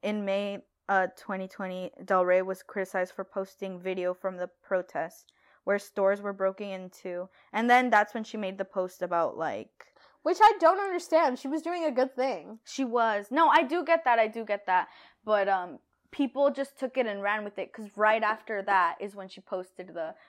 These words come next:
Speaker 1: question for the culture, the
Speaker 2: Yeah, that
Speaker 1: iconic
Speaker 2: was
Speaker 1: question
Speaker 2: not
Speaker 1: for the
Speaker 2: good. If
Speaker 1: culture.
Speaker 2: she would have been
Speaker 1: And that
Speaker 2: just
Speaker 1: was
Speaker 2: like,
Speaker 1: not it. That was definitely
Speaker 2: if she would
Speaker 1: not
Speaker 2: have
Speaker 1: it.
Speaker 2: just simply been like, "Yo, th-, I'm showing support for the movement."
Speaker 1: Mm-hmm, mm-hmm.
Speaker 2: That's
Speaker 1: Fine.
Speaker 2: fine.
Speaker 1: Fine. But yeah, she did cite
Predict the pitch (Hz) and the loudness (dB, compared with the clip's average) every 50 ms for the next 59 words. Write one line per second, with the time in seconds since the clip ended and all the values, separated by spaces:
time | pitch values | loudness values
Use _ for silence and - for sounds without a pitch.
0 | _ _ - 226 202 190 190 - _ 208 196 - - 202 190 185 - - 190 185 | _ _ -8 -4 -4 -4 -6 -8 _ -16 -14 -10 -10 -10 -10 -10 -10 -8 -8 -8
1 | 180 - _ - 180 175 170 170 156 254 247 277 247 226 180 240 247 277 320 311 | -8 -10 _ -12 -12 -10 -10 -8 -8 0 4 6 6 6 6 4 4 2 2 -2
2 | - 302 269 254 - 226 196 180 175 175 175 185 226 - - 285 277 285 311 311 | 0 0 0 0 0 -2 -2 -2 -2 -4 -6 -6 -6 -6 -6 -4 -2 0 -2 0
3 | 262 277 302 190 185 190 202 202 254 247 240 233 185 160 156 156 160 139 170 165 | 0 0 0 0 0 -2 0 2 2 4 4 2 2 -2 -4 -6 -6 -6 -6 -8
4 | - _ _ - 214 226 233 214 - _ - 175 - 294 285 - - 330 330 339 | -12 _ _ -8 -8 -8 -8 -10 -10 _ -10 -4 -2 -2 -2 -2 -2 -4 -2 -2
5 | 349 349 311 294 285 285 - - - - - - - 277 247 226 - 214 208 190 | -2 -2 0 0 0 -2 -2 -6 -16 -20 -20 -12 -8 -8 -8 -6 -8 -10 -8 -6
6 | 208 202 202 202 196 202 202 _ - _ _ _ 254 233 226 226 220 220 214 220 | -8 -8 -8 -12 -14 -14 -16 _ -20 _ _ _ -2 0 0 2 2 0 0 -2
7 | 220 - - 220 233 233 233 220 202 - - 254 240 233 233 226 - 240 214 _ | -6 -4 -4 -6 -6 -6 -8 -12 -16 -8 -2 -2 -2 -2 -2 -8 -12 -14 -8 _
8 | 240 233 226 - 254 202 226 226 220 226 220 208 214 247 220 220 220 214 220 214 | -6 -6 -4 -6 -10 -10 -10 -10 -8 -8 -8 -6 -8 -8 -6 -6 -6 -6 -8 -10
9 | 208 196 _ - 196 185 202 170 175 190 185 _ _ _ _ _ _ _ _ _ | -12 -16 _ -18 -16 -16 -16 -18 -18 -20 -20 _ _ _ _ _ _ _ _ _
10 | _ _ - 240 226 208 208 _ _ _ _ - 247 233 226 214 202 208 - - | _ _ -20 -18 -18 -18 -20 _ _ _ _ 4 6 6 6 6 2 -4 -2 -2
11 | 226 202 190 185 180 165 175 175 185 190 _ - 233 220 208 202 196 196 190 - | 0 0 0 -2 -6 -8 -12 -16 -20 -20 _ -4 -2 -2 -2 -4 -8 -12 -12 -12
12 | - - - - - - - - - 247 240 233 226 233 - 254 240 208 240 233 | -12 -14 -18 -20 -20 -20 -16 -6 -2 2 4 4 4 4 0 -8 -6 -2 -2 -4
13 | 226 - - - 247 214 214 214 214 160 - - | -4 -6 -8 -4 -2 0 0 -2 -4 -6 -12 -16